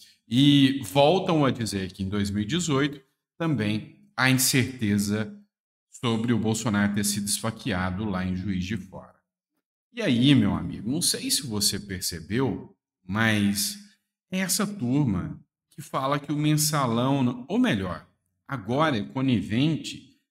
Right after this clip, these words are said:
dizer que o mensalão não existiu. Tem vídeo do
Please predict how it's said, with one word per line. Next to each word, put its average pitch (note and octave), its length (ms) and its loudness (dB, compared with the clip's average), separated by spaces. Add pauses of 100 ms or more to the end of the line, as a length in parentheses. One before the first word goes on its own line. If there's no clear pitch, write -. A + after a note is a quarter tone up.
dizer C3+ 440 -4
que C#3+ 60 -6
o B2 40 -2
mensalão G#2 880 -2 (240)
não F#2 360 -2
existiu. G2+ 600 -4 (720)
Tem D4 160 -2
vídeo G#2+ 960 2 (160)
do F#2+ 880 -4